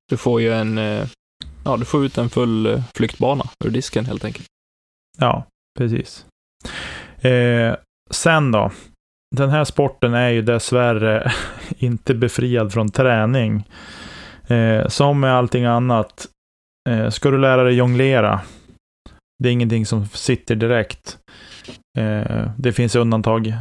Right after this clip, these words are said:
Speaker 2: här också såklart, att det är en del som kan lära sig jonglera bra, men, eh, direkt. Men det är mycket träning ligger bakom de bra kasten.
Speaker 1: Absolut.
Speaker 2: Eh, det går inte att, att,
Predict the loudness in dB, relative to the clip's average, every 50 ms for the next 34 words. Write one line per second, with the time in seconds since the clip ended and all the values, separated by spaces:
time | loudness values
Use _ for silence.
0 | -8 -6 -4 -2 0 0 0 0 0 -2 -2 -2 -2 -2 -2 -4 -4 -2 0 0
1 | 0 -2 -2 -4 -6 -6 -4 -2 -2 -2 0 0 -2 -2 -2 -2 -2 -4 -4 -2
2 | -2 -2 0 0 0 0 -2 -2 -2 -2 -2 0 0 0 0 0 0 -2 -4 -6
3 | -12 -20 -20 -20 -20 -20 -20 -20 -6 -2 0 2 2 2 2 0 -2 -6 -6 -4
4 | -2 0 2 2 2 2 2 2 2 2 2 2 2 2 2 2 0 0 0 2
5 | 2 2 2 0 -2 -6 -10 -12 -14 -14 -16 _ _ _ _ _ _ -2 0 2
6 | 2 2 4 4 4 4 2 2 0 0 -2 0 0 0 0 0 -2 0 2 2
7 | 2 4 4 2 2 2 2 2 2 2 2 2 2 0 2 0 0 0 2 2
8 | 0 0 0 0 2 2 0 0 0 0 0 -2 -2 -4 -4 -4 -4 -6 -8 -16
9 | _ _ -20 -20 -20 -20 -20 -20 -20 _ _ _ _ _ -10 -10 -10 -8 -10 -10
10 | -8 -8 -6 -4 -2 -2 -2 -2 -2 -2 -2 -4 -4 -6 -8 -12 _ _ _ _
11 | _ -2 0 2 2 2 2 2 2 0 0 -2 0 -2 0 0 2 0 2 0
12 | 0 0 -2 -4 -6 -6 -6 -4 -4 -2 -2 -2 -2 -2 -2 -4 -4 -4 -6